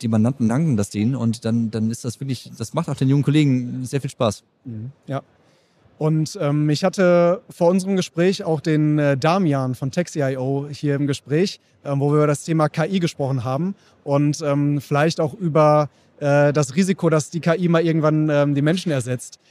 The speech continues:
Speaker 2: Und, ähm, ähnlich ist da natürlich sozusagen auch die Überlegung in einem digitalisierten oder automatisierten Payroll-Prozess an der Stelle.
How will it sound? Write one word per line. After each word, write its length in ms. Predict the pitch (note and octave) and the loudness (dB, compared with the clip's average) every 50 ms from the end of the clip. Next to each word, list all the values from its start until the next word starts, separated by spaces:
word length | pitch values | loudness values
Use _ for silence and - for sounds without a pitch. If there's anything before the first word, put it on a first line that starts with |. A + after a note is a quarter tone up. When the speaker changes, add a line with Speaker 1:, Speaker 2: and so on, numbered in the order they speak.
| _ _ - | _ _ -8
Speaker 2:
Und, 360 | C3 C#3 C#3 C#3 C#3 C#3 - - | -2 0 0 2 2 0 0 0
ähm, 340 | D3 C#3 C#3 C#3+ C#3 C#3+ E3 | 0 2 2 2 2 0 0
ähnlich 420 | - G3 F3 F#3 F#3 F3+ F3+ - - | 2 4 4 6 6 4 2 2 -2
ist 200 | - F3 - - | -8 -8 -2 0
da 100 | E3 E3 | 2 2
natürlich 300 | E3+ E3 - F3+ F3+ - | 2 0 0 -2 -4 -4
sozusagen 340 | - D#3+ - D3 D#3 D#3 D#3 | -4 -10 -6 -2 -2 0 0
auch 120 | D#3+ D3+ | -2 -4
die 100 | - F3 | -4 -4
Überlegung 400 | D3 D3 C#3+ D3 D#3+ D#3+ D#3+ D#3+ | 0 0 2 2 2 2 2 0
in 100 | D#3 D#3+ | 2 2
einem 120 | D#3 D3+ | 2 0
digitalisierten 680 | C3+ D3+ D3+ D#3+ - E3 D#3+ D3+ D3 C3 D3 F3 F#3+ F#3 | 0 -2 -4 -4 -2 0 0 0 0 0 0 -2 -2 -2
oder 140 | D3+ C#3+ D3+ | -2 -2 0
automatisierten 840 | D#3 E3+ D#3+ - E3 D3+ C#3+ E3+ D#3 C3 D3+ D#3+ D#3+ D#3+ D3 C#3+ C3+ - - - _ - | -2 -2 -2 -2 -2 0 0 0 -2 -2 -2 -2 -2 -2 -4 -4 -4 -8 -18 -20 _ -2
Payroll-Prozess 600 | - F3+ G#3 G3+ D3+ B2+ - C#3+ A#2 - C3+ A2+ C3 | 2 4 4 4 4 2 0 -8 -6 -6 -6 -6 -4
an 100 | B2+ B2 | -4 -4
der 80 | B2+ | -4
Stelle. 380 | A#2+ - - C3 B2+ A#2+ A#2+ | -4 -4 -4 -4 -2 -2 -4